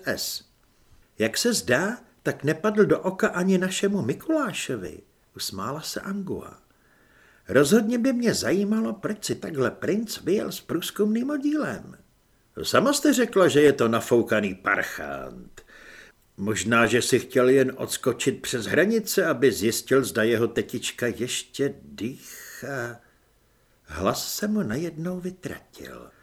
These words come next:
Angua upřela oči Elániovi do tváře a viděla, že se dívá přímo skrz ni. Znala svého šéfa.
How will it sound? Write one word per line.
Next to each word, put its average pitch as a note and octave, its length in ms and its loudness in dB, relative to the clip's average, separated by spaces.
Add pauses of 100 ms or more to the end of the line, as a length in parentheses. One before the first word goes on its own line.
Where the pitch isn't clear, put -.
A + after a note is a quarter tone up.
(600)
Angua A#2 460 2
upřela F3+ 500 -2
oči F#3 360 -2
Elániovi D#3 640 0
do D3 100 0
tváře D3+ 480 -2
a D3 120 -10
viděla, B2+ 440 -4
že C#3+ 140 -4
se D3 200 -4
dívá C#3 480 -8
přímo C#3+ 440 -8
skrz - 460 -8
ni. A2 320 -8 (1080)
Znala D3+ 480 -6
svého - 480 -10
šéfa. - 640 -12